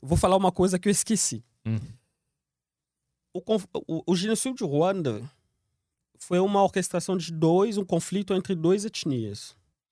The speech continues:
Speaker 1: Nós, no Congo, a gente não pode ter esse tipo de conflito. Porque às vezes que passa na mídia, as pessoas pensam que os,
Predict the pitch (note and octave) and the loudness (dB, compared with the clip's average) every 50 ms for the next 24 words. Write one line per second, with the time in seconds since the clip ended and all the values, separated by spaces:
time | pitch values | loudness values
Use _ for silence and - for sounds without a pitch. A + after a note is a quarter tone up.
0 | _ _ _ _ _ _ _ - B2+ D#3+ G#3+ C4+ A#3+ A3+ G3+ F#3 - F3+ F#3+ A3 | _ _ _ _ _ _ _ -4 0 0 2 2 2 0 -2 0 2 2 4 4
1 | B3 A#3 G3+ F3+ D#3+ E3+ G3 - - G3 G3+ G3+ - - F#3+ G3 A3 B3 - - | 4 4 4 4 4 2 0 0 0 0 0 0 0 2 2 2 2 0 -2 -2
2 | - F#3+ G#3 - - - F#3 - F3+ - - - G3+ G3+ G3 - - C#3 C3 A#2+ | 0 -2 0 -2 -6 -8 -6 -6 -6 -6 -6 -4 -4 -4 -4 -4 -4 -2 -2 -2
3 | B2 - - _ _ _ _ _ _ _ _ _ _ _ _ E3 D#3+ D3+ D3 D3+ | -4 -6 -12 _ _ _ _ _ _ _ _ _ _ _ _ -2 -2 0 2 2
4 | F3 G3+ B3+ B3+ A3 G3+ F3 - - - E3 - F3 F3 G3+ - - F#3+ D#3+ C#3 | 2 2 2 0 -4 -6 -6 -2 -2 -2 0 2 2 2 2 2 0 0 2 2
5 | C3 C3 D3 F#3 G3+ E3+ D#3+ C3+ A2+ B2 - _ _ _ _ _ _ _ _ _ | 4 4 2 2 0 0 0 0 0 -2 -4 _ _ _ _ _ _ _ _ _
6 | _ - - - - - - F#3 F3 - - E3+ - - A3 - F#3 - F#3+ F3+ | _ -20 -10 -6 -4 -2 0 0 -2 -2 -2 -2 -2 -2 -4 -4 -6 -6 -6 -8